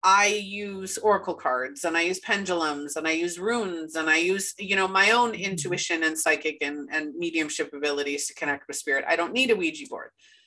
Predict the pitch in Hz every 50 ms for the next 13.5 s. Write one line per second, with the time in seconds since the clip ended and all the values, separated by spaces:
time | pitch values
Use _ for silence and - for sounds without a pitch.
0 | _ _ _ _ _ _ _ _ _ _ _ _ 233 220 226 220 214 214 214 -
1 | 214 208 202 202 254 302 294 254 233 - 240 226 220 226 254 277 269 233 208 180
2 | 127 180 185 185 208 220 240 226 226 240 240 214 214 202 196 190 185 185 - 180
3 | 180 180 - - 202 202 - 226 220 220 220 202 202 196 190 190 180 170 170 160
4 | 160 180 208 - - 151 127 - - - - - _ _ _ - 175 175 - -
5 | - - - 208 202 208 - - 233 220 214 208 208 190 180 175 175 202 220 208
6 | 185 175 - - - - - 175 180 208 214 190 160 143 - _ - - - _
7 | _ _ _ _ _ _ _ _ _ 180 180 185 180 170 170 165 165 - _ _
8 | _ _ _ _ _ _ - 196 196 - _ _ _ - 208 208 190 170 190 190
9 | 190 190 185 - 196 196 185 190 214 208 - - 320 370 311 226 - 147 - 143
10 | 139 139 - - _ _ _ _ _ _ _ - _ _ _ _ _ - 220 226
11 | 220 214 214 214 214 214 208 - - _ _ _ _ _ _ _ _ _ _ _
12 | 202 190 240 233 214 - 233 226 226 226 226 233 240 226 214 202 196 190 - 247
13 | 262 269 262 226 202 170 - 190 -